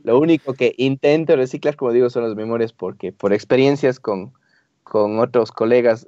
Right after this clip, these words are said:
que he visto que les ha pasado, eh, me, me he quedado así traumado, o sea, no, no quisiera, es uno de mis temores más grandes que se me borre una boda. Igual soy bastante redundante en lo que es,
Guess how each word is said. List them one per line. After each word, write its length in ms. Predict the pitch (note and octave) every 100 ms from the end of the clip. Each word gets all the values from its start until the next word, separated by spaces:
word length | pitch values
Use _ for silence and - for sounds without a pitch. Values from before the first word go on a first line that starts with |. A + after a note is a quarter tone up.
| _ _ _
que 100 | -
he 20 | G#2
visto 320 | B2+ B2+ G#2
que 120 | G2+
les 120 | F#2+
ha 60 | F2
pasado, 580 | F#2+ G2 B2+ B2 A2 - _ _ _ -
eh, 80 |
me, 320 | G1+ F#2 F2 D2
me 140 | E2+
he 40 | E2
quedado 400 | - G2+ G#2 F#2+
así 440 | G2+ G#2 F#2 - _ _ _ _ _
traumado, 560 | B2+ A#2 A#2+ B2+ G#2 F#2
o 40 |
sea, 220 | - F#2+
no, 400 | G2+ A2 G#2+ F#2+ -
no 220 | G#2+ A2+
quisiera, 460 | - B2 - C3+ A#2+
es 100 | C3
uno 200 | C3+ A2
de 60 |
mis 240 | G2 F#2 _ _
temores 400 | A2 A2+ A#2+ G#2+
más 180 | A2 A#2
grandes 360 | A#2+ A#2 G#2+ -
que 100 | G2
se 140 | G#2
me 120 | F#2+
borre 260 | G#2 A#2+ A#2
una 140 | G2+
boda. 340 | G2+ G#2+ G#2 G2 _ -
Igual 240 | A#2+ A#2+
soy 180 | A#2 B2+
bastante 420 | A#2 A2+ B2+ B2
redundante 500 | A2+ A2+ A#2 A#2+ A2+
en 160 | G2+ F#2+
lo 80 | G2
que 400 | F#2 G2 G#2 G2+
es, 160 | G2+